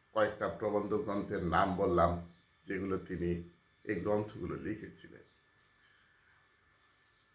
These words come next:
তিনি ওই যে খরা কবিতার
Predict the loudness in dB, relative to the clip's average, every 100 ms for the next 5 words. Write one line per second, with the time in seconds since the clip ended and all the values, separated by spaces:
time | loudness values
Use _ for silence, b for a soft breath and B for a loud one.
0 | 4 8 10 10 8 4 -6 -16 4 6
1 | 8 6 4 10 12 12 12 12 6 4
2 | 2 0